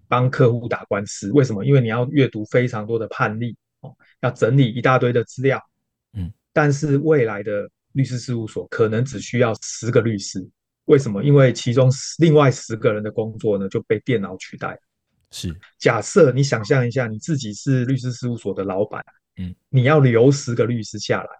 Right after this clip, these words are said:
Speaker 1: 你要留哪一些人？你一定是要留那个懂得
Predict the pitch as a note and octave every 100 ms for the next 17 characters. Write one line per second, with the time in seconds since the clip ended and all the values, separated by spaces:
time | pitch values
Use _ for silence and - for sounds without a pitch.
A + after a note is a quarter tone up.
0 | _ _ _ _ _ - B2+ D#3 B2 B2+
1 | G#2 G#2 A2 A2+ A2 G#2+ - A#2+ C#3+ E3+
2 | D#3+ D3 A#2 G2+ A2+ C3+ A2+ - A#2 A2
3 | A2+ A2+